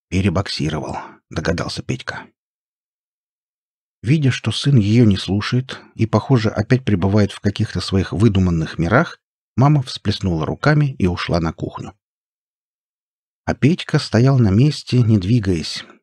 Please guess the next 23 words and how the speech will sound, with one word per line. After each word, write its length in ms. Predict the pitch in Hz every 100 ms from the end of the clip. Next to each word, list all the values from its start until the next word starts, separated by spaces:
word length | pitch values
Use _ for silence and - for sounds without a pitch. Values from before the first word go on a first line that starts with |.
| _
потому 280 | - - 110
что 180 | - 107
одна 420 | - 85 82 110
картина 580 | - 80 - - 127 110
захватила 600 | 90 - 87 - 117 110
его 280 | 95 90 95
разум. 480 | 90 85 82 78 _ _ _ _ _ _ _ _ _ _ _ _
Значит, 640 | 69 78 90 - - - -
Толян 300 | - 85 101
с 120 | 98 -
Васей 360 | 95 101 92
ему 260 | 80 95 90
не 160 | 82
верили? 460 | 80 143 151 98 - - _ _ _ _ _
Сомневались, 680 | - 98 98 87 117 110 90
что 240 | - -
разбросанные 600 | 90 82 104 - 101 101
по 140 | - 92
городу 340 | 113 104 104
знаки — 480 | 85 101 113 107 107 _ _ -
это 160 | -
всамделишные 800 | 101 - 95 85 117 110 - 104 101
указатели, 840 | 104 - 90 82 120 131 87 69